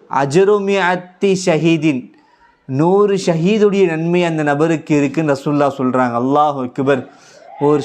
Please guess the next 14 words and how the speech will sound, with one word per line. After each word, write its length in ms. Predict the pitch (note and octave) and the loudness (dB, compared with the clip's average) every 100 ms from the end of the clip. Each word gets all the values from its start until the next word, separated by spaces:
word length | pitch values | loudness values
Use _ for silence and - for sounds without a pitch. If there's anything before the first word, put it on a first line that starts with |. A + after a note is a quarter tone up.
| - | 0
ஷஹீதுடைய 680 | D#3 F3+ G#3+ G#3 G#3 G3+ | 0 0 2 2 2 0
நன்மை 720 | E3+ E3 F3+ F#3 F#3+ E3 C3+ - - _ _ _ _ _ _ _ _ _ | 0 -2 0 2 2 0 -4 -14 -20 _ _ _ _ _ _ _ _ _
பல்லாயிரம் 800 | - D#3 F#3 G#3 G#3+ G#3 G3+ F#3+ | -4 -2 2 2 2 2 0 0
நன்மை 400 | E3+ E3 F#3+ G3+ | -2 -2 2 2
ஒரு 140 | F#3 D3+ - | 2 0 0
ஷஹீதுக்கு. 600 | D3+ E3+ D#3+ D3 C#3 B2 - - _ _ - _ _ - - - B2 | 2 2 2 0 -2 -2 -6 -20 _ _ -20 _ _ -20 -20 -18 -6
ஷஹீதுனா 520 | D#3+ D3 F3+ G3+ G#3 G3+ F#3+ | -2 0 2 2 2 2 2
யாருன்னா, 540 | E3+ E3+ E3 F3 E3 - - _ _ _ _ | 2 0 -2 0 -2 -4 -16 _ _ _ _
அல்லாஹுடைய 880 | - D#3+ F#3 G3+ G#3+ G3+ G3 F#3+ F3+ | -2 2 4 4 2 2 2 2 2
பாதையில 560 | F3 E3+ F#3 F#3 F3+ F3 | 2 2 2 2 2 0
போய் 540 | - F3+ F#3 F3+ - _ _ - | 2 0 0 -6 -16 _ _ -4
எந்த 420 | D3 F3+ G3 A3 | 0 2 2 2
ஒரு 200 | G#3 F#3+ | 2 2
நபர் 540 | F3 E3+ F#3 G3 D#3 | 0 0 0 0 -4